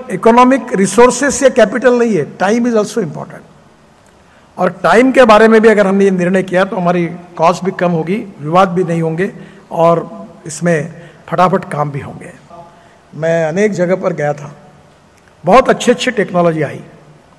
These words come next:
और इतनी अच्छी-अच्छी टेक्नोलॉजी आई कि मुझे लगता है कि इसका उपयोग करना चाहिए। अब जिन लोगों ने नए टेक्नोलॉजी का उपयोग किया, उनका saving हुआ, तो हमने notice निकाले उनके ऊपर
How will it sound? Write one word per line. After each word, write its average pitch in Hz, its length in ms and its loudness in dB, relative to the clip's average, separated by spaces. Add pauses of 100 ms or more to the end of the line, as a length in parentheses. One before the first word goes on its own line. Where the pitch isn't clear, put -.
(840)
और 226 220 6
इतनी 226 300 2
अच्छी-अच्छी 233 480 2
टेक्नोलॉजी 202 520 2
आई 175 200 2 (1040)
कि 233 340 -2
मुझे 196 280 2
लगता 208 280 2
है 214 60 4
कि 226 100 -4
इसका 185 220 -4
उपयोग 185 420 -2
करना 175 240 -2
चाहिए। 113 360 -12 (560)
अब 196 140 -2
जिन 247 160 2
लोगों 269 260 6
ने 269 100 6
नए 247 260 6
टेक्नोलॉजी 233 440 4
का 226 100 4
उपयोग 220 440 4
किया, 156 260 -2 (1080)
उनका 226 260 4
saving 233 460 4
हुआ, 165 220 0
तो - 320 -10
हमने 202 260 2
notice 226 380 4
निकाले 165 260 -2
उनके 135 200 -8
ऊपर - 180 -14